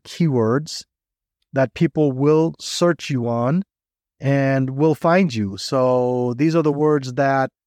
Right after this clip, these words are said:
drive your traffic to your website. So you might need to go back to your analytics and see if these keywords are actually driving traffic. Uh, and, um, these keywords, in a way, define your business, right? So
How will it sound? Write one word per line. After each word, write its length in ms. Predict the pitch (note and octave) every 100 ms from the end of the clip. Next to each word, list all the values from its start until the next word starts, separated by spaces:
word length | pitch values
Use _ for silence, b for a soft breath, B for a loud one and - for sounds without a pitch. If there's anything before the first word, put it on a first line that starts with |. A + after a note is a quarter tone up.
| _ _
drive 460 | A#2 A2+ C3+ C#3+ D#3
your 140 | E3
traffic 520 | D#3+ - C#3+ C#3+ D#3+ -
to 140 | -
your 140 | D#3 D3
website. 580 | C3+ - D3+ C#3+ D3
So 220 | - B2 A#2
you 160 | A#2
might 220 | A#2+ C3
need 100 | C3+
to 80 | C3
go 160 | B2 B2+
back 240 | C3 B2+
to 120 | -
your 100 | C3+
analytics 560 | A#2+ B2 A#2+ B2+ C3 -
and 120 | A#2
see 380 | A2 - C3+ B2
if 80 | A2+
these 180 | B2+ B2+
keywords 480 | - C3+ B2 B2+ A#2
are 80 | A#2
actually 280 | A#2 - A2
driving 400 | B2 A#2+ C3 C#3+
traffic. 520 | D3+ C#3+ D3 D#3 - _ _ _ _ _ _
Uh, 360 | G#2+ A2 A2 - - -
and, 420 | C3 C3 B2+ B2+
um, 400 | B2+ B2 B2 B2
these 220 | D3 D3
keywords, 580 | - D#3+ D3 D3+ C#3 - _ _ _ _ _ _ -
in 100 | D#3+
a 80 | D#3+
way, 320 | F#3+ A#3 G3
define 500 | D#3+ D#3+ F3 E3+ F3
your 140 | D#3+
business, 500 | C3 D3+ B2+ G#2 F#2+
right? 320 | B2 B2 C#3 -
So 540 | - C3+ B2+ B2 A#2+